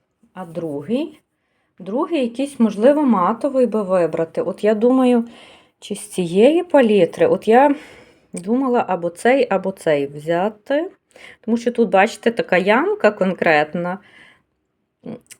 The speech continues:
І дуже легко, мені здається, би дійти до дна. Так. Або, або цієї палітри. Мгм.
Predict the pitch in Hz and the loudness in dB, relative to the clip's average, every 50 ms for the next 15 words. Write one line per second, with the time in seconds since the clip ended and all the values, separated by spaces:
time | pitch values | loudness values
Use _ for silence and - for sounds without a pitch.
0 | _ _ - 180 180 180 180 180 180 185 185 185 175 170 180 208 247 302 311 254 | _ _ -14 -12 -10 -10 -10 -10 -8 -8 -8 -8 -8 -6 -6 -4 -2 0 2 2
1 | 214 240 233 - - 262 262 233 214 202 180 180 185 190 208 208 202 - 214 190 | 0 0 -2 -6 -4 0 0 0 0 0 -2 -2 0 0 0 -2 -2 -6 -6 -6
2 | 185 185 185 185 185 190 190 175 175 170 170 - - 196 190 190 180 165 156 151 | -4 -4 -4 -2 -2 -4 -6 -6 -8 -10 -8 -6 -6 -4 -4 -4 -4 -4 -6 -6
3 | 135 127 131 131 - _ _ _ - 143 - - _ _ _ _ _ _ _ - | -6 -8 -10 -12 -18 _ _ _ -14 -14 -14 -14 _ _ _ _ _ _ _ -20
4 | - - - - - 160 156 151 156 185 226 269 302 339 - - - - - _ | -20 -20 -8 0 0 0 0 0 -2 2 2 4 4 2 0 -6 -10 -12 -20 _
5 | _ - - - - - - - _ _ _ _ _ _ _ _ 165 160 160 196 | _ -20 -20 -20 -18 -18 -18 -18 _ _ _ _ _ _ _ _ -16 -10 -4 -4
6 | 240 233 233 - - 226 202 175 160 151 143 139 143 139 - _ 156 143 147 170 | -4 -4 -6 -6 -6 -6 -6 -4 -6 -6 -6 -6 -8 -10 -12 _ -12 -12 -8 -8
7 | 220 311 320 - - 302 302 302 302 302 - _ _ _ _ _ _ _ _ _ | -10 -10 -10 -8 -4 -2 -2 -2 -2 -8 -16 _ _ _ _ _ _ _ _ _
8 | _ _ _ _ _ _ _ _ _ _ _ _ _ _ _ - 180 175 175 175 | _ _ _ _ _ _ _ _ _ _ _ _ _ _ _ -18 -16 -14 -12 -14
9 | 170 - - 175 175 170 - _ 165 156 147 147 | -14 -14 -12 -12 -12 -14 -14 _ -14 -12 -12 -12